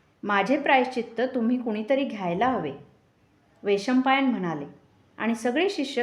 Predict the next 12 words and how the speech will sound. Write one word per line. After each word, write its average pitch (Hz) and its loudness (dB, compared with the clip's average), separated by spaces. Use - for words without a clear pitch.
खाली 220 0
मान 247 0
घालून 196 -4
बसले. 160 -8
कोणीच 214 0
बोलेना. 247 2
प्रायश्चित्त 190 0
घ्यायचे 196 -4
म्हणजे 214 -2
भारतभर 233 0
भ्रमण 196 -2
करायचे. 214 -4